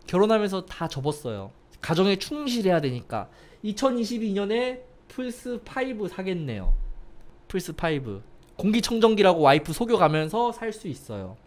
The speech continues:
어떻게든 하려고 할 거예요. 그렇게 해석하면 되겠네요. 왜 다 야한 쪽으로 생각들을 하셔? 이게 제가 얘기하는 식신에 따른, 자리에 따라 달라지는 식신의 해석입니다. 이거는 저는 가장 베이스 얘기를 한 거라서요.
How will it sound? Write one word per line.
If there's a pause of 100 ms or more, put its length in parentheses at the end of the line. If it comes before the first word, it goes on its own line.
(240)
어떻게든
하려고
할
거예요. (200)
그렇게
해석하면
되겠네요. (300)
왜
다 (240)
야한
쪽으로
생각들을
하셔? (200)
이게
제가
얘기하는
식신에
따른,
자리에
따라
달라지는 (320)
식신의
해석입니다. (180)
이거는 (180)
저는
가장
베이스
얘기를
한
거라서요.